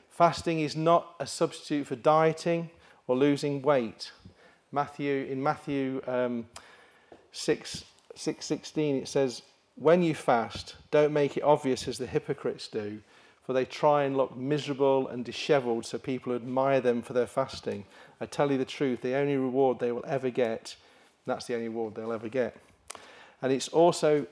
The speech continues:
it's important to remember that our fasting should be as a man purposes in his heart. There's a great scripture in two Corinthians where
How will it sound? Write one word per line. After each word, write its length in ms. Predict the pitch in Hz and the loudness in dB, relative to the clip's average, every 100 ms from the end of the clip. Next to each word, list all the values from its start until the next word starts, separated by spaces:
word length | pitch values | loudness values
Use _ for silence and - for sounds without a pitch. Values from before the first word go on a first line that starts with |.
| - | -10
it's 220 | 135 - | -10 -8
important 580 | 139 - 190 185 151 123 | -8 2 4 4 0 -6
to 100 | 143 | -4
remember 360 | 147 151 135 | -2 -2 0
that 320 | 127 131 - - - - - - - | 0 -2 -4 -14 -20 -20 -20 -12 -4
our 120 | 127 | -4
fasting 600 | - 170 160 - 139 123 | 4 4 4 -2 -2 -2
should 200 | - 123 | -6 -2
be 100 | 135 | 0
as 120 | 135 | 0
a 40 | 135 | 0
man 280 | 143 143 | -4 -4
purposes 520 | 131 151 143 - 139 131 | -6 -4 -4 -6 -10 -8
in 60 | |
his 140 | 139 - | -8 -4
heart. 500 | 156 135 107 - - _ _ _ - _ _ _ _ - | -2 0 -2 -8 -20 _ _ _ -20 _ _ _ _ -12
There's 120 | 139 131 | -4 -4
a 60 | |
great 460 | 120 143 165 175 - | 0 6 6 6 -2
scripture 460 | - 151 143 - | -6 -4 -4 -2
in 100 | 135 | -4
two 220 | 123 147 139 | -4 -4 -4
Corinthians 640 | - 147 135 - 113 110 | 0 -2 -2 -4 -6 -2
where 300 | 131 127 123 | 0 2 0